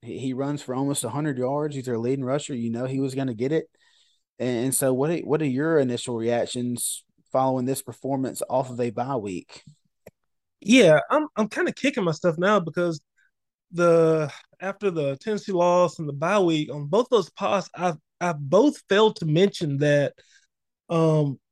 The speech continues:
Speaker 2: this just does not seem like a national championship team. There, there has not been any adjustments from week one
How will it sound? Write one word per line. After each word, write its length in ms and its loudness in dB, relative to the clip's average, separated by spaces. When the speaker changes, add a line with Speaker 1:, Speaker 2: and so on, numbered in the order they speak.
Speaker 2:
this 240 4
just 280 0
does 180 2
not 200 0
seem 300 -2
like 140 2
a 60 -8
national 560 2
championship 640 -2
team. 580 0
There, 400 6
there 160 4
has 180 2
not 160 2
been 160 0
any 220 0
adjustments 920 0
from 260 2
week 180 2
one 680 4